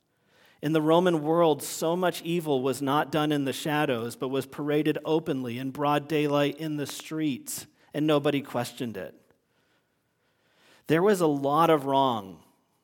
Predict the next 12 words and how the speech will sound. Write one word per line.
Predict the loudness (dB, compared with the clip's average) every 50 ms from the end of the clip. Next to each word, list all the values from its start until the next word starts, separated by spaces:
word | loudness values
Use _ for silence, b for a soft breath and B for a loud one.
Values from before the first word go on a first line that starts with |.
| _ _ _ _ -6
to | -2 0 0
offend | 0 0 0 0 0 2 0 -2
Jesus, | -2 -2 0 0 0 0 -2 -4 -6 -4 -4
the | -4 -4
righteous | -2 0 2 4 2 4 2 0 0 -2 -4
judge, | -6 -2 2 2 4 4 2 0 -4 -8 -14 -16 -18 b b b b b b b b
as | 0 0 0 0
he | -2 -6
tramped | -6 -4 -2 -2 0 -2 -2 -4
all | -2 0 2 4 4 4 6 6
over | 4 4 4 2 0
Judea, | 0 -2 -4 2 4 4 4 4 4 0 -2 -4 -6